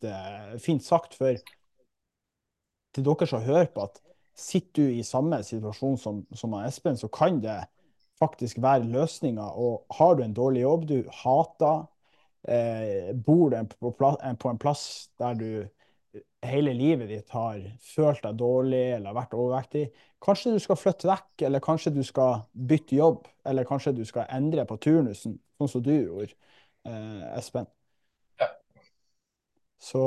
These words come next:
Speaker 1: eh, nei, og så er jeg også litt sånn interessert, for du begynte på egen hånd, du gikk jo ned et par kilo
Speaker 2: Mm.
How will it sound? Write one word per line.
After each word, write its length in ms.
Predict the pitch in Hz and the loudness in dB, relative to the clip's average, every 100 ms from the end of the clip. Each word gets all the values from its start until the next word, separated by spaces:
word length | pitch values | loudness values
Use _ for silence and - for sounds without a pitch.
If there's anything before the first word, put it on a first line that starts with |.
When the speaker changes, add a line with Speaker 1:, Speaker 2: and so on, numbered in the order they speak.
| 131 127 | 4 6
Speaker 1:
eh, 560 | 127 123 123 120 120 - _ _ _ _ _ - | 4 2 0 -2 -4 -8 _ _ _ _ _ -2
nei, 200 | 147 151 165 | 4 4 6
og 100 | 165 | 4
så 100 | 190 | 6
er 60 | 185 | 8
jeg 100 | 175 | 8
også 160 | 175 196 | 6 4
litt 160 | 165 | 2
sånn 160 | 156 135 | 0 -4
interessert, 600 | 143 139 - 151 135 - | -2 -2 2 4 4 0
for 100 | 147 | -2
du 360 | 143 185 185 156 - _ _ _ _ _ _ _ | 4 8 8 6 -2 _ _ _ _ _ _ _
begynte 360 | 151 156 - 147 | 2 4 2 0
på 80 | 123 | 0
egen 260 | 127 151 | 0 2
hånd, 280 | 170 208 220 - _ _ - | 2 2 -2 -12 _ _ 2
du 60 | |
gikk 240 | 147 170 - | 4 4 2
jo 80 | 127 | 2
ned 400 | 139 151 127 - _ _ _ _ _ _ - | 4 6 4 0 _ _ _ _ _ _ -12
et 120 | - | -4
par 140 | 127 | -2
kilo 380 | 120 127 120 110 _ _ _ _ _ _ _ _ _ _ | 0 0 0 -2 _ _ _ _ _ _ _ _ _ _
Speaker 2:
Mm. 180 | 240 185 | -8 -8